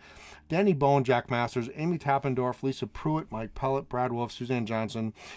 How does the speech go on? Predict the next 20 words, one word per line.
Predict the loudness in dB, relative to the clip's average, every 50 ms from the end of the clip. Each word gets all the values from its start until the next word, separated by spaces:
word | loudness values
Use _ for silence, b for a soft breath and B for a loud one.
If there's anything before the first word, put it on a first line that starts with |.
| B B B B B
Gary | 2 4 6 6 6
Busia, | 4 2 0 2 4 6 6 6 6 4 2 -2 _ _ -6
John | 0 2 4 4 4 2
Phillips, | 2 0 2 2 2 2 0 -4 -10 -14 -20 -20 _ _ _ -10
Shirley | -4 0 2 2 4 4 2
Nutt, | 2 2 0 0 -2 -6 _ _ _ _ -6
Rick | -6 -6 -6 -6 -8 -4
Hornick, | -2 0 0 0 0 -4 -8 -12 -18 b b b b b b
and | -2
of | -2 -2
course, | 0 2 4 4 2 2 -2 -4 -2
our | 0 2 2
newest | 2 2 2 2 2 0 -2 -6 _ -4
patrons, | -2 -2 -2 -2 -2 -2 -2 -2 -4 -6 -8 _ _ _ _ _ _ _ _ -14 -8
Jessica | -4 -4 -4 -4 -6 -8 -8 -6
Wolfen, | -4 -2 -2 -2 -2 -2 -4 -4 -4 -6 -8
Ethan | -8 -8 -6 -6 -8
Corona, | -8 -8 -6 -4 -2 -2 -2 -2 -2 -4 -8 _ -10
and | -8 -6 -6 -6 -6 -8 -12 _ -20 -20 -16 -6
Jordan, | -2 0 2 4 4 2 2 0 -2 -6 -8 -10 -12 -12